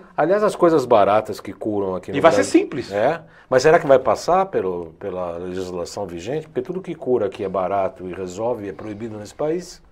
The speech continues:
Speaker 2: Puxa, olha, eu, eu
Speaker 1: Essa é uma boa pergunta, né?
Speaker 2: Quando eu comecei a fazer medicina biomolecular
Speaker 1: Aliás, eu gostaria que o senhor explicasse o que que é biomolecular, medicina biomolecular.
Speaker 2: Ela, ela era proibida.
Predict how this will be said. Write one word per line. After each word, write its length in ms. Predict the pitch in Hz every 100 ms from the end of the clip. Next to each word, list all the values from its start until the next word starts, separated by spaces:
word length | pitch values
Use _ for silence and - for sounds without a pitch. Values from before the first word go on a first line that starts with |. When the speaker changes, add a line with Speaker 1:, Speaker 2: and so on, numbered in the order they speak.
| _ _ _ _ _ -
Speaker 2:
Puxa, 300 | - - -
olha, 340 | 98 113 95
eu, 220 | 98 113 -
eu 140 | 117 113 381 - - - - - - - - - - -
Speaker 1:
Essa 180 | 117
é 20 | 180
uma 100 | 196
boa 160 | 202
pergunta, 500 | 202 165 117 131 -
né? 120 | 90 - - - -
Speaker 2:
Quando 200 | - 190
eu 80 | 208
comecei 320 | 202 156 151
a 40 | 135
fazer 220 | 127 123
medicina 460 | 117 117 - 120 98
biomolecular 1120 | 95 143 170 143 113 107 - 87 131 110 - -
Speaker 1:
Aliás, 320 | 110 120 156
eu 80 | 147
gostaria 300 | 151 131 139
que 40 |
o 40 |
senhor 120 | 147 143
explicasse 500 | - 151 143 107 95
o 20 |
que 100 | 127
que 120 | 127 107
é 40 |
biomolecular, 580 | 92 107 104 104 107 95
medicina 320 | 98 92 101
biomolecular. 540 | 101 95 120 143 - 147
Speaker 2:
Ela, 80 | -
ela 200 | 165 165
era 120 | 185
proibida. 680 | 185 240 277 180 127 -